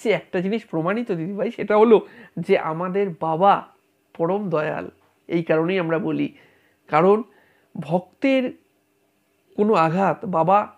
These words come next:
সবসময় নিজের শরীরে টেনে নেন। তাই তো আমরা বাবাকে বলি যে সকলের মধ্যে আমাদের পরম ব্রহ্ম শ্রী শ্রী লোকনাথ ব্রহ্মচারী বর্তমান।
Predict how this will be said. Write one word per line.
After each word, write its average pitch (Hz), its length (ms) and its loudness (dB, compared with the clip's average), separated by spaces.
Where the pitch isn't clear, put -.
সবসময় 262 480 -2
নিজের 208 260 2
শরীরে 190 360 -6
টেনে 165 240 -6
নেন। 156 280 -8
তাই 165 200 -2
তো 190 120 -4
আমরা 170 240 -2
বাবাকে 156 340 0
বলি 160 320 -6
যে 156 140 -8
সকলের 233 680 -2
মধ্যে 165 380 -4
আমাদের 156 340 -8
পরম 147 440 -6
ব্রহ্ম 175 640 -6
শ্রী 143 240 -10
শ্রী - 180 -12
লোকনাথ 135 420 -10
ব্রহ্মচারী 143 580 -14
বর্তমান। 95 720 -16